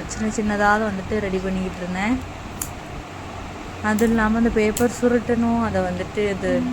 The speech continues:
கரெக்டா செலக்ட் பண்ணணும். ரொம்ப ஈஸிலாம் கிடையாது மக்களே. எல்லா வேலையுமே கஷ்டம்தான், இதுவுமே கஷ்டம்தான். "என்னடா சும்மா பேப்பரை சுத்துற, ஓட்டுற" அப்படின்லாம் நினைக்காதீங்க.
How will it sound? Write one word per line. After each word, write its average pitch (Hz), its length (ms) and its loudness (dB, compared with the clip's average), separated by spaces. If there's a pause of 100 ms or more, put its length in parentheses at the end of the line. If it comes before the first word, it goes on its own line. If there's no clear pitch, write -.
(220)
கரெக்டா 202 360 0
செலக்ட் 208 460 0 (160)
பண்ணணும். 208 380 -2
ரொம்ப 185 800 0 (840)
ஈஸிலாம் 247 500 2
கிடையாது 214 280 2
மக்களே. 220 400 0
எல்லா 180 320 2
வேலையுமே 202 480 0
கஷ்டம்தான், 202 520 -4
இதுவுமே 185 460 -4
கஷ்டம்தான். 175 600 -4 (1700)
"என்னடா 214 480 4 (100)
சும்மா 220 200 0
பேப்பரை 220 480 0
சுத்துற, 196 640 2 (680)
ஓட்டுற" 202 300 -4
அப்படின்லாம் 190 540 0
நினைக்காதீங்க. 185 520 -2